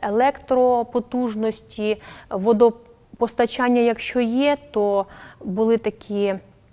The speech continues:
випадки величезних, е, площ,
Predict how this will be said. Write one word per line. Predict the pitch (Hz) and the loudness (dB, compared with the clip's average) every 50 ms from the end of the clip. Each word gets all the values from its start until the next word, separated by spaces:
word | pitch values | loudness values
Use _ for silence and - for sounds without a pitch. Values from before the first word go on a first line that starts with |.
| _ _ - - | _ _ -16 -10
випадки | 214 196 214 208 - 220 214 214 208 - - - - 202 196 190 - - - | -8 -8 -8 -6 -2 0 0 0 0 -2 -8 -6 -4 -4 -4 -4 -8 -10 -12
величезних, | - 190 208 214 220 208 - - - 240 233 214 196 220 208 202 196 - - - - | -8 -4 -2 -2 -2 -2 -4 -2 -2 -2 -2 0 -4 -4 -6 -6 -6 -8 -12 -14 -10
е, | 214 202 202 196 190 190 185 185 190 - - - - - - - - - - - - - - - - - - - _ _ - _ - - _ - _ _ _ - _ _ _ - - - | -8 -6 -6 -4 -4 -4 -4 -6 -8 -16 -20 -20 -20 -20 -20 -20 -20 -20 -20 -20 -20 -20 -20 -20 -20 -20 -20 -20 _ _ -20 _ -20 -20 _ -20 _ _ _ -20 _ _ _ -20 -20 -4
площ, | - 226 254 294 320 302 - - - - - | 0 4 6 6 6 4 2 -4 -8 -12 -14